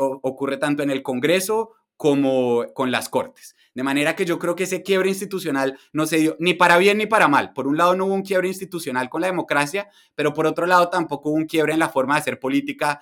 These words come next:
a la hora de valerse de, de miembros del establecimiento, de hacer uso de, de, de la mermelada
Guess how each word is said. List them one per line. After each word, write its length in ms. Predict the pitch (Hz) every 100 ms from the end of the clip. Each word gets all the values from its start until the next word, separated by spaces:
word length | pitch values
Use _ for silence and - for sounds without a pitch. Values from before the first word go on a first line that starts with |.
| _
a 120 | 123 131
la 100 | 127
hora 220 | 123 127
de 420 | 143 143 131 -
valerse 760 | 127 131 131 127 - 135 143 143 _ _
de, 640 | 120 139 135 127 117 _ _
de 200 | 123 131
miembros 600 | 135 139 139 143 143 - _
del 300 | - 139 139
establecimiento, 1080 | 135 - 131 127 131 143 170 165 160 156 156 - _
de 140 | 139
hacer 240 | 139 185
uso 320 | 147 147 147 143
de, 340 | 147 147 135
de, 440 | 127 135 127 120 120
de 100 | 127
la 100 | 123
mermelada 920 | 127 123 120 123 139 139 143 143 139